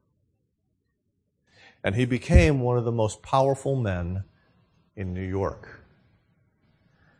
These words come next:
And the way that he became one of the most powerful and influential men in New York was killing, stealing, cheating,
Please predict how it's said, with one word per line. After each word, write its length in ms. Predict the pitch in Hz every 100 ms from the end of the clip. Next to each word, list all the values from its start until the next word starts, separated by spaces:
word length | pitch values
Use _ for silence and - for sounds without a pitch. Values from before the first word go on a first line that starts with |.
| _
And 200 | - 110
the 60 | 104
way 880 | 101 110 151 202 170 104 78 85 - -
that 120 | 95
he 140 | 107 107
became 500 | 104 - 117 107 107
one 160 | 104
of 80 | 98
the 80 | 92 -
most 240 | 101 -
powerful 680 | - 107 135 143 - 135 127
and 80 | -
influential 720 | 113 110 120 107 104 - 110
men 460 | 101 90 90 90 92 - _
in 180 | - 98
New 80 | 101
York 600 | 101 92 80 73 - - - _ _
was 680 | - 87 87 85 82 - - - _ _ _ _ _ _ _ _ _ _ -
killing, 520 | 104 87 85 92 104 - _ _ _ _ _ _ _ - _ _ _ _
stealing, 680 | - - 98 101 78 73 95 - - _ _ _ _ _ _ - - - _ -
cheating, 440 | - 110 85 -